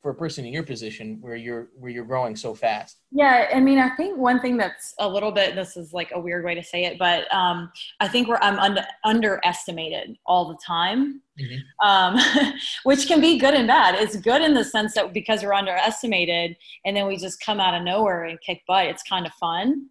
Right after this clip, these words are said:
Speaker 2: because
Speaker 1: Right.
Speaker 2: I know, you know, our strength or my strength. Um, but I do think we're underestimated a lot, and people don't realize, um, again, over time, when you keep doing what you're doing,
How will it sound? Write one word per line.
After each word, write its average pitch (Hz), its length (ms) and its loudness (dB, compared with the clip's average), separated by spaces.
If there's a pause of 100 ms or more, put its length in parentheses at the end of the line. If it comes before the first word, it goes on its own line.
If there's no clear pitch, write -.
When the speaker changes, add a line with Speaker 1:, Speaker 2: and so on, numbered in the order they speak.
(240)
Speaker 2:
because 196 320 0
Speaker 1:
Right. - 200 0 (340)
Speaker 2:
I 190 100 0
know, 185 560 0 (200)
you 185 120 -8
know, 165 160 -4
our 170 200 -4
strength 190 520 -4
or 170 80 -10
my 175 220 -2
strength. 170 540 -8 (420)
Um, 185 420 0
but 220 100 0
I 220 60 4
do 226 120 0
think 214 160 -2
we're 196 100 -2
underestimated 175 760 -4
a 156 80 -8
lot, 156 180 -4 (160)
and 180 120 -6
people 175 280 -8
don't 180 300 -2
realize, 160 720 -6
um, 160 500 -8 (240)
again, 208 640 -2
over 202 300 -4
time, 190 800 -4
when 185 240 -8
you 180 180 -6
keep 196 320 -12
doing 190 300 -6
what 180 160 -8
you're 175 160 -10
doing, 170 580 -8